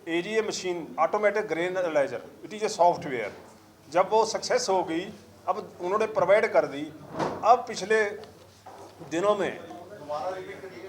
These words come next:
ऑटोमेटिक ग्र-, ग्रेन एनालाइजर, हाँ, अब उसको, अब उसको फेल करने के लिए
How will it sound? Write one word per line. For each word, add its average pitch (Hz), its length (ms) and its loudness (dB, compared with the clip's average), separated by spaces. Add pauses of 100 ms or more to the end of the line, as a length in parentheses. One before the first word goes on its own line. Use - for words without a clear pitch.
(1000)
ऑटोमेटिक 185 880 6
ग्र-, 170 400 -2
ग्रेन 185 320 2
एनालाइजर, 156 580 4 (920)
हाँ, 104 260 -10 (1200)
अब 220 160 8
उसको, 214 420 4 (1080)
अब 196 260 4
उसको 208 520 4 (840)
फेल 220 200 0
करने 208 360 4
के 196 140 2
लिए 175 440 -2